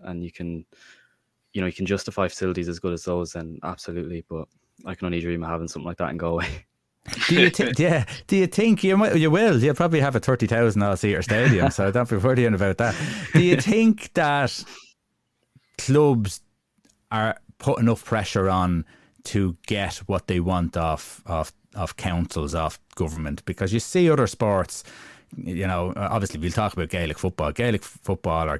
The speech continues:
Speaker 2: hurling, the G A A, they are very, very well looked after, uh, in comparison to the League of Ireland. Uh, probably I feel that they have never really pushed it and, and need to push it more.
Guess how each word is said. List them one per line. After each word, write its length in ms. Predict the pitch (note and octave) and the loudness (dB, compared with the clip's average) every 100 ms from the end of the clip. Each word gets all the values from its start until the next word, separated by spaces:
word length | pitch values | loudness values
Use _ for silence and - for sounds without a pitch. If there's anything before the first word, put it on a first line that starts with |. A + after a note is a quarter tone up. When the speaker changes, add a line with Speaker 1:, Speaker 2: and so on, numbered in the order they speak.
| - | -6
Speaker 2:
hurling, 580 | - F#2+ F#2+ E2+ D#2 D2+ | -2 0 2 0 -2 -6
the 80 | E2+ | -6
G 200 | G2 F#2+ | -2 -2
A 200 | E2 E2+ | -2 0
A, 220 | F#2 D#2+ - - - _ _ - C#2+ - - | -2 -2 -8 -20 -20 _ _ -20 -20 -16 -4
they 120 | G2 | 0
are 80 | F#2+ | 0
very, 340 | E2+ A2+ A2+ G2 | 0 0 2 2
very 260 | G2+ F#2+ | 0 0
well 280 | F2 F#2 F2+ | 0 0 0
looked 360 | E2+ F2+ - F#2 | -2 -4 -4 -4
after, 640 | F#2 F#2 - D#2 D2+ - - | -2 -4 -4 -6 -6 -10 -10
uh, 60 | E2 | -8
in 240 | D#2 F2 | -8 -8
comparison 720 | E2+ D2+ F#2 F#2 F2 - D2+ | -8 -4 -2 -2 -4 -6 -8
to 360 | - E2 D#2 D2+ - - - - - E2+ | -6 -6 -6 -8 -10 -12 -16 -16 -14 -10
the 80 | |
League 320 | D#2+ E2+ E2+ D#2 | -4 -4 -2 -4
of 120 | D2+ | -4
Ireland. 440 | F2 E2+ D2+ D2+ - - - _ - | -2 -2 -4 -6 -10 -20 -20 _ -12
Uh, 260 | F#2 F2 E2+ - G1+ G1+ - - - | -6 -6 -6 -8 -12 -12 -14 -12 -2
probably 420 | C#3+ E3 D3+ C#3+ | 0 2 2 2
I 320 | C#3 C#3+ D#3 | 2 2 2
feel 460 | - F3 F3+ F3+ - - | 2 2 4 2 0 -2
that 300 | E3+ - - | -2 -2 0
they 140 | D#3+ | 2
have 180 | C#3+ D3 | 4 2
never 320 | D3+ D3 C#3+ | 2 4 2
really 320 | C#3+ C#3+ C#3 | 4 4 2
pushed 400 | - D3 B2+ - | 2 0 0 0
it 180 | C#3 - | 0 0
and, 260 | - G#2 - | 0 0 2
and 160 | G#2 G#2+ | 4 4
need 180 | G#2+ | 2
to 60 | F2 | -2
push 280 | - A2 - | -2 -2 -2
it 140 | F#2 | -2
more. 380 | G2+ G2 G2 | 0 2 2